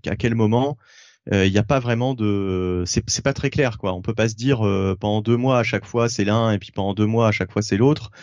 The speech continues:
Euh, j'ai l'impression que c'est, euh, totalement, euh, totalement anarchique depuis le début, hein. Euh, c'est, on découvre ça, euh, sur la page preview à chaque fois, euh, qui va, qui va faire le, l'épisode suivant.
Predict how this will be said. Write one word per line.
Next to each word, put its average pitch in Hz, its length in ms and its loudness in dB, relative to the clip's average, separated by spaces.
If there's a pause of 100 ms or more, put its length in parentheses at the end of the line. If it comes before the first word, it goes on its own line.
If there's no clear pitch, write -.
(520)
Euh, 92 800 2
j'ai 92 120 -2
l'impression 107 400 -2
que 131 60 -6
c'est, 92 220 0
euh, 90 220 0
totalement, 110 680 0
euh, 87 460 -4
totalement 107 400 2
anarchique 98 460 -2
depuis 95 220 -2
le 92 60 -4
début, 117 320 2
hein. 107 260 4
Euh, 87 380 0 (540)
c'est, 95 300 2
on 92 160 4
découvre 107 440 4
ça, 120 420 2
euh, 92 180 2
sur 104 180 -4
la 98 80 0
page 101 180 -2
preview 113 340 -2
à 104 40 4
chaque 98 220 -2
fois, 127 360 0
euh, 92 40 -2
qui 104 180 -6
va, 90 400 -2
qui - 160 -10
va 95 160 -2
faire 98 160 -2
le, 92 160 0
l'épisode 92 380 -2
suivant. 117 360 0